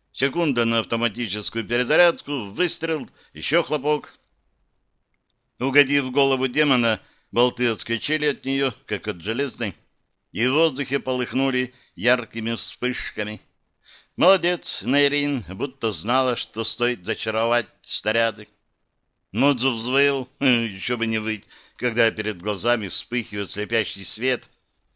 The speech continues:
а этот элемент для демонов крайне опасен. Не удивлюсь, если магия выжгла гиганту глаза.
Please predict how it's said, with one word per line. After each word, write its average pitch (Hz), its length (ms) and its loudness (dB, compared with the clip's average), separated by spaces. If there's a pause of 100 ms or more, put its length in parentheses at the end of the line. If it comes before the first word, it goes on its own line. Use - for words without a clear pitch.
(120)
а 95 100 2
этот 117 360 2
элемент 113 560 0
для 110 160 -2
демонов 110 480 -2 (280)
крайне 135 480 2
опасен. 101 640 -2 (520)
Не 131 140 4
удивлюсь, 170 560 4
если 123 280 0
магия 131 420 2
выжгла 120 420 -2
гиганту 113 640 -2
глаза. 95 640 -2